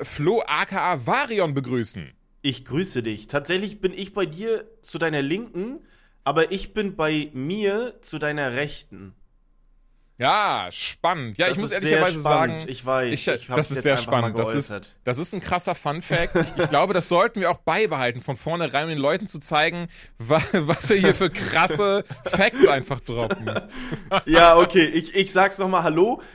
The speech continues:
Speaker 2: Ich freue mich sehr, dass ich hier dabei sein darf und vielen lieben Dank für die Einladung, lieber Jules. Das ist, glaub
Speaker 1: Ach,
Speaker 2: ich,
Speaker 1: Quatsch,
Speaker 2: besser.
Speaker 1: hör mal, super, super gern. Ich hab mich ja total gefreut. Wir haben uns das erste Mal persönlich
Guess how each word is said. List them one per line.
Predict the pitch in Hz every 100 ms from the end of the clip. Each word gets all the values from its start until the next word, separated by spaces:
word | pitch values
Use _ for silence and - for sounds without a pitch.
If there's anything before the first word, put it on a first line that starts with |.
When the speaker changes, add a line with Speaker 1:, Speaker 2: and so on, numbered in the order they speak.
| -
Speaker 2:
Ich | 160 160 -
freue | 156 160
mich | 156
sehr, | 160
dass | 156 151
ich | 147
hier | 143 139 131
dabei | - 131 127 143
sein | 127 117 117
darf | 117 143 151
und | 135 -
vielen | 147 147
lieben | 143
Dank | 123 123
für | 147
die | 143
Einladung, | 107 104 101 98 101
lieber | 104 101
Jules. | - 87 - - _ _ _
Das | 123 139
ist, | 120
glaub | 127
Speaker 1:
Ach, |
Speaker 2:
ich, | 123
Speaker 1:
Quatsch, | 185 180
Speaker 2:
besser. | 214
Speaker 1:
hör | 156
mal, | 139 123 -
super, | - 135 175
super | 143 139 131
gern. | 139 147
Ich | 113
hab | 156
mich | 170
ja | 156
total | 143 156
gefreut. | 143 - 113 151 143
Wir |
haben | 135
uns | 165
das | 143 -
erste | 117 135 - 156
Mal | 160 156
persönlich | 156 - 123 107 110 127 208 196 196 220 -